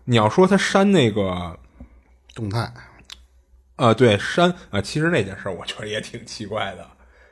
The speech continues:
Speaker 1: 就删他那个学校里那个明仓玉树发的所有文章和动态，
Speaker 2: 嗯，嗯。
Speaker 1: 这事儿其实我觉得也挺奇怪的。但是你说那个，就是这相当于是另外一个社交网站了，对吧？就为什么会有人去改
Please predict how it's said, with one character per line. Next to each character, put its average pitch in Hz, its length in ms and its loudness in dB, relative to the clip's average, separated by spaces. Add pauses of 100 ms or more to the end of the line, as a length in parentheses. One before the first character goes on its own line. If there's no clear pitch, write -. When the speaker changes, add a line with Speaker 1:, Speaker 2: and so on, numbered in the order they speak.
(140)
Speaker 1:
就 123 160 0
删 143 360 0
他 143 160 -2
那 127 120 0
个 101 160 0
学 - 200 -4
校 117 240 2
里 90 160 -8 (320)
那 110 200 -8
个 98 80 -8
明 107 160 -6
仓 123 220 -4
玉 120 80 -2
树 113 160 -4
发 113 220 -4
的 110 80 -4
所 110 160 -6
有 107 60 -2
文 98 180 -10
章 113 120 -6
和 127 80 -8
动 113 160 -10
态， 123 200 -6
Speaker 2:
嗯， 98 240 -10
嗯。 - 20 -16 (180)
Speaker 1:
这 120 200 2
事 - 180 -2
儿 113 60 0
其 - 160 -8
实 127 200 6 (320)
我 107 160 0
觉 95 60 -2
得 104 100 2
也 110 140 2
挺 107 240 -8
奇 - 140 -14
怪 92 240 -6
的。 82 120 -18 (720)
但 180 140 4
是 156 40 2
你 104 160 0
说 147 220 4
那 143 240 4
个， 90 260 -8 (560)
就 - 220 -4
是 127 80 -2 (160)
这 185 160 4 (160)
相 208 180 -2
当 220 120 2
于 214 40 4
是 214 120 0
另 208 180 -2
外 233 180 4
一 113 80 0
个 107 80 -2
社 107 160 -4
交 101 140 -2
网 92 160 -8
站 98 180 -12
了， 85 120 -16
对 98 100 -8
吧？ 92 260 -12 (520)
就 131 120 -6
为 165 140 2
什 127 100 0
么 131 80 -4
会 127 140 -2
有 101 80 -4
人 98 100 -8
去 123 100 -12
改 - 180 -12